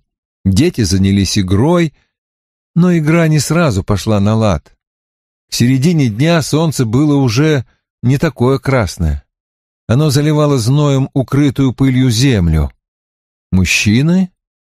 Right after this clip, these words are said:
сели на крылечке. В руках они вертели кто прутик,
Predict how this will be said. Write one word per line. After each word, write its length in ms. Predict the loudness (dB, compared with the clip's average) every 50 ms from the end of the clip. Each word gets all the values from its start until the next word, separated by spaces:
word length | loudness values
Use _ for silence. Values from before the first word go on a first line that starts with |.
| _ _ _ _
сели 300 | -4 -2 0 0 0 0
на 120 | 0 -2
крылечке. 760 | -2 -2 0 0 0 0 0 0 -2 -6 -8 -8 -8 -8 -8 -10 _ _ _ _ _ _ _ _ _ _ _ _ _ _ _ _ _
В 140 | -2 0 2
руках 440 | 2 0 0 0 0 0 0 0 0
они 180 | 0 0 0 2
вертели 560 | 0 0 -2 -2 0 0 0 2 2 0 -2
кто 260 | -4 -2 -4 -4 -2
прутик, 680 | 0 0 0 0 0 0 -2 -4 -4 -4 -8 -20 _